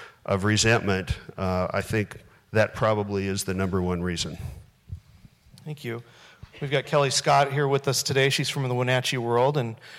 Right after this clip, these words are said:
Speaker 2: she's a member of the Woods family, and we have a special place in our hearts at the Inlander because they print our newspaper every week. That's awesome.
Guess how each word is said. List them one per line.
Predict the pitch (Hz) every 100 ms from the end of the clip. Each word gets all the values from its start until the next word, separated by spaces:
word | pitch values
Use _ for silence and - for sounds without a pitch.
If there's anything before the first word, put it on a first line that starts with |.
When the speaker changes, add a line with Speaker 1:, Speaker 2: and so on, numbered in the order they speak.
| -
Speaker 2:
she's | - 127 120
a |
member | 123 123
of | 117
the |
Woods | 127 127 -
family, | 135 131 147
and | 135
we | 127 127
have | 135 110
a |
special | - 131 123
place | - 139 -
in |
our | 127
hearts | 120 127 135
at |
the | - 123
Inlander | 131 131
because | 135 135
they | 131
print | 120 156 135
our | 139
newspaper | 185 180 135 123
every | 113 107 107
week. | 101 -
That's | 110 127
awesome. | 120 117 113